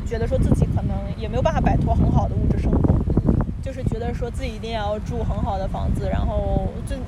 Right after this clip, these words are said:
你的薪水高了，你自然消费也高了，你就完全不知道怎么会回套-，回退到那个状态。后来在我韩国快要走的时候，我因为要离开，所以要卖很多的家具。嗯，我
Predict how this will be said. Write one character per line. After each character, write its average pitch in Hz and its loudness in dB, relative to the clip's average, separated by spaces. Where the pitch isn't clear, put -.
你 - 4
的 - 0
薪 - 2
水 - 4
高 214 4
了， - 4
你 - 0
自 240 0
然 - 6
消 254 2
费 262 0
也 220 2
高 208 2
了， 269 4
你 - 2
就 269 -4
完 262 0
全 381 -4
不 370 -6
知 392 0
道 320 4
怎 - 0
么 - 0
会 247 0
回 196 -8
套-， 254 -2
回 240 -2
退 - 0
到 254 2
那 220 -2
个 196 -2
状 196 -4
态。 - -6
后 370 -2
来 302 2
在 349 4
我 254 4
韩 226 0
国 269 4
快 320 0
要 320 4
走 - 0
的 240 0
时 - -2
候， - 2
我 220 -2
因 247 -2
为 269 2
要 302 4
离 - 0
开， - 0
所 - -4
以 - -2
要 233 2
卖 254 0
很 - -2
多 - 0
的 208 2
家 220 0
具。 - 0
嗯， 220 -2
我 233 0